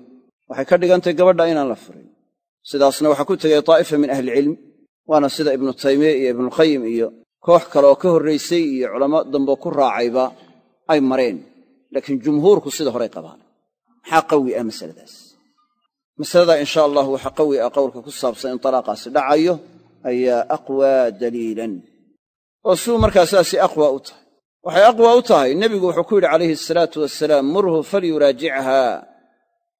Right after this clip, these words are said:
Muraajacaduna waxay dhacdaa bacda talaaq. Ya. Marba haddii muraajaca laga cabbiray, raajacsigu wuxuu imanayaa bacda talaaq buu imanayaa.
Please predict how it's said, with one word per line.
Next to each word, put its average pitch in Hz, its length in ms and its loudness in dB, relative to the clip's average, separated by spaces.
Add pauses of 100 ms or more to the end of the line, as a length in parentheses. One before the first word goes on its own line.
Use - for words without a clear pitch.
(140)
Muraajacaduna 165 640 2
waxay 208 260 2
dhacdaa 156 540 2
bacda 165 320 0
talaaq. 123 460 -2 (640)
Ya. 131 160 0 (840)
Marba 190 220 -2
haddii 180 200 0
muraajaca 196 420 2
laga 214 220 4
cabbiray, 151 400 0 (640)
raajacsigu 185 640 0
wuxuu 208 280 -2
imanayaa 185 680 4
bacda 185 320 2
talaaq 180 420 2
buu 151 160 -6
imanayaa. 104 420 -8